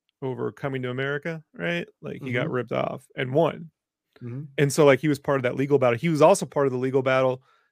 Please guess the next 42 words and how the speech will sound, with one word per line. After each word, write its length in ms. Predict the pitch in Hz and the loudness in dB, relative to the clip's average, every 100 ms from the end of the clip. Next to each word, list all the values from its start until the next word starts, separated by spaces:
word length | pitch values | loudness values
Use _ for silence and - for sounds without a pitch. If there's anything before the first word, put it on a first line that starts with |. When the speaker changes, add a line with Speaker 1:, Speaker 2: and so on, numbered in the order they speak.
| _ _ | _ _
Speaker 1:
that 240 | 139 135 156 | 2 2 0
went 160 | 147 | 0
on 100 | 135 | 2
behind 400 | 120 - 147 156 | 0 -2 -4 -2
the 60 | 131 | -6
scenes 420 | - 113 113 110 | -8 -10 -12 -12
when, 480 | 120 123 120 117 - | -6 -4 -6 -8 -14
uh, 160 | - - - - | -16 -16 -10 -8
Pixar 420 | 151 - 127 113 | -6 -2 -2 -2
stole, 480 | - - 127 123 127 | -8 -4 -2 0 -2
you 80 | 143 | -4
know, 120 | 127 | -2
Mike, 300 | 127 135 139 | -2 -2 -2
the 100 | 131 | -4
little 160 | 127 | -4
green 240 | 123 131 143 | -6 -8 -6
dude 280 | 156 160 156 | -6 -6 -12
from 180 | - 113 | -14 -10
Monsters, 380 | 120 127 143 135 | -8 -4 -4 -6
Speaker 2:
Mm-hmm. 140 | 151 | -10
Speaker 1:
Inc? 40 | - _ _ _ | -14 _ _ _
They 100 | 143 | 0
stole 340 | 131 120 170 151 | 2 6 8 8
Speaker 2:
Yeah. 80 | |
Speaker 1:
that 100 | 135 - | 4 0
from, 480 | 127 123 117 113 _ 131 | -6 -6 -8 -12 _ -8
I 120 | 123 | -6
think, 160 | 175 | -4
the 80 | 120 | -2
Rat 260 | 117 123 135 | 0 0 -2
Fiend 200 | 175 170 | -8 -6
guy. 280 | 175 185 165 | -4 -4 -8
Like, 280 | - 131 - | -8 -8 -8
there's 160 | 127 123 | -8 -8
that 160 | 127 - | -8 -6
guy 220 | 131 123 | -4 -4
that 80 | - | -6
does 180 | 123 | -10
all 60 | 131 | -8
those 120 | 113 | -10
little 140 | 127 127 | -10 -8
monsters. 480 | 131 127 - - | -8 -8 -10 -16